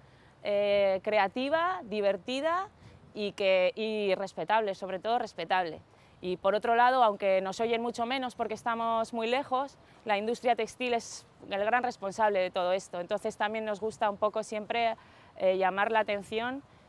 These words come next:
eh, a ellos, aunque ya te digo que nuestra voz es muy pequeñita, porque al final son ellos los que están definiendo todo este panorama de desigualdades económicas, sociales, desprecio absoluto por el medio ambiente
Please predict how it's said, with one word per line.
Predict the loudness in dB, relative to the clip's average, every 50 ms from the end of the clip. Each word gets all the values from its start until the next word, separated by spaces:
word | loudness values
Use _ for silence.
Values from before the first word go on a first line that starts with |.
| -20 -16 -8
eh, | -6 -4 -2 -2 -2 -4 -2 0
a | 0 2 2
ellos, | 2 2 2 0 -2 -2 -6 -10
aunque | -12 -12 -10 -8 -4
ya | -4 -4 -4
te | -2 -2
digo | 0 0 0 0 -2
que | -2 -6
nuestra | -6 -8 -6 -4 -2 0
voz | 0 0 -2
es | -4 -10 -8
muy | -8 -8 -4
pequeñita, | -4 -4 -2 -2 -4 -4 -4 0 0 0 -2 -2 _ _ -20 -20 -20 -20 -6
porque | -4 -4 -4 -2 -2 0 0 2 4
al | 2 2 2
final | -2 -6 -6 -2 -2 -2 -2 -2
son | -4 -6 -6 -4
ellos | -2 -2 -2 -2 -2
los | -6 -8 -6
que | -4 -2 -2 0 0 -2
están | -4 -4 -4 -4 -2 -2 -2
definiendo | -6 -6 -6 -6 -6 -6 -6 -6 -4 -4 -4 -4 -6 _ -18 -20 -20 _ _ -2
todo | 0 2 4 4
este | 2 0 0 0 2 2 4 4 4 2 2 2
panorama | 2 2 2 2 2 2 4 6 6 4 4 2 0 0 0 0 -2 -2
de | 0 2 4 4 6 6 4 4 2 0
desigualdades | -2 -4 -4 -2 -4 -2 2 2 2 2 4 2 2 2 2 0 0 0 0 0 -2 -4 -4 -6
económicas, | -8 -4 -2 -4 -2 0 -2 -2 -2 -4 -4 0 0 0 0 0
sociales, | -4 -6 -6 -4 -4 -2 0 0 0 0 -2 -4 -4 -4 -6
desprecio | -6 -8 -6 -6 -8 -8 -4 -4 -4
absoluto | -4 -2 -4 -4 -2 -2 -2 -2
por | -2 0 -2
el | -2 -2
medio | -4 -4 -4 -2 -2
ambiente | -2 -2 -4 -4 -4 -4 -4 -4 -4 -4 -6 -6 -6